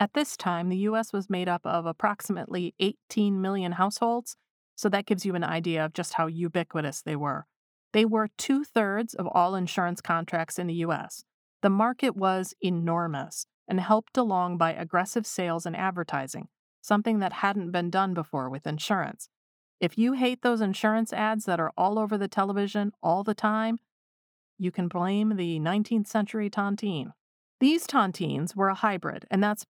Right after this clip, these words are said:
partly why they were so popular. When you bought a policy from the Tontine Fund Savings Assurance Program or any other tontine program in the U S,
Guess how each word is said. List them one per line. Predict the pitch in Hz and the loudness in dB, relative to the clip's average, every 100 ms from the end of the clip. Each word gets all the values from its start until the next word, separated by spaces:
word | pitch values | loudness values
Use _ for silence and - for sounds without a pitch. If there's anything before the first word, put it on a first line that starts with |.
| - | 0
partly | 262 240 | 2 2
why | 226 202 | 2 2
they | 185 | 0
were | 170 160 | -2 -2
so | - | -4
popular. | 151 175 165 139 - - - | -2 -2 -2 -8 -10 -10 2
When | 220 226 | 4 4
you | 214 | 2
bought | 226 247 320 | 2 2 -2
a | |
policy | 311 - 190 180 - | -4 0 0 -2 -4
from | 165 175 | -4 -2
the | 175 | -4
Tontine | 175 208 202 208 - 202 196 | 0 0 2 0 0 0 0
Fund | 185 175 175 | 0 -2 -2
Savings | 170 165 165 165 - | -4 -2 -4 -6 -10
Assurance | 165 - 254 208 - | -8 0 0 0 -4
Program | - 143 135 135 180 - | -6 -4 -6 -8 -8 -2
or | 185 185 - | -2 -2 0
any | 202 220 | 0 2
other | 190 180 | 0 -4
tontine | - 190 180 - 185 175 | 0 -2 -2 -2 -2 -2
program | - 175 170 156 | -2 -4 -2 -4
in | - 151 | -4 -6
the | 143 | -4
U | 165 233 | 0 2
S, | 214 156 | 0 -2